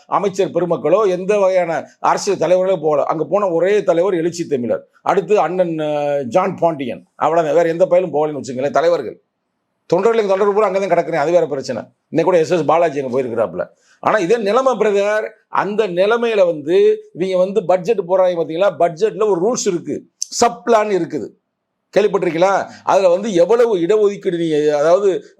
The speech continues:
பட்ஜெட் கொடுக்குறீங்களோ அதுல குறிப்பிட்ட ஒ-, ஒதுக்கீடு தனியாக தலித்து மக்களுக்கு கொடுக்கணும். ஒரு பள்ளமும் ஒரு மேடு இருக்கு, இங்கிட்டு கொஞ்சம் அங்கிட்டு கொஞ்சம் போட்டா எப்படி இருக்கு? சில சமமா போட்டா எப்படி இருக்கு? பள்ளம் நிறைய பள்ளமா இருக்குல்ல, பள்ளத்தை நிறைய போடணும்ல.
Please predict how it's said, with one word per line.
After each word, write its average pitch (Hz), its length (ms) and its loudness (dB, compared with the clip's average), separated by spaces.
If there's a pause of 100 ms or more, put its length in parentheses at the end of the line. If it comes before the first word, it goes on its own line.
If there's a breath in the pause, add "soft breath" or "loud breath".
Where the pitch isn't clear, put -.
(100)
பட்ஜெட் 185 360 0
கொடுக்குறீங்களோ 170 680 0 (140)
அதுல 185 200 2
குறிப்பிட்ட 226 500 -4
ஒ-, 165 380 -2
ஒதுக்கீடு 202 680 -4 (600)
தனியாக 196 600 2
தலித்து 214 320 -2
மக்களுக்கு 165 520 -2
கொடுக்கணும். 135 460 -4 (160 loud breath)
ஒரு 180 240 0
பள்ளமும் 233 400 0
ஒரு 196 140 0
மேடு 202 260 0
இருக்கு, 143 340 -6 (120 soft breath)
இங்கிட்டு 254 220 0
கொஞ்சம் 240 280 0
அங்கிட்டு 202 160 -6
கொஞ்சம் 202 260 -2
போட்டா 202 160 0
எப்படி 185 220 -2
இருக்கு? 160 440 -2
சில 220 240 0
சமமா 240 440 2
போட்டா 208 200 0
எப்படி 180 220 0
இருக்கு? 156 500 -2 (180 soft breath)
பள்ளம் 220 280 2
நிறைய 220 300 2
பள்ளமா 202 220 2
இருக்குல்ல, 190 240 0
பள்ளத்தை 208 340 0
நிறைய 220 240 4
போடணும்ல. 180 580 0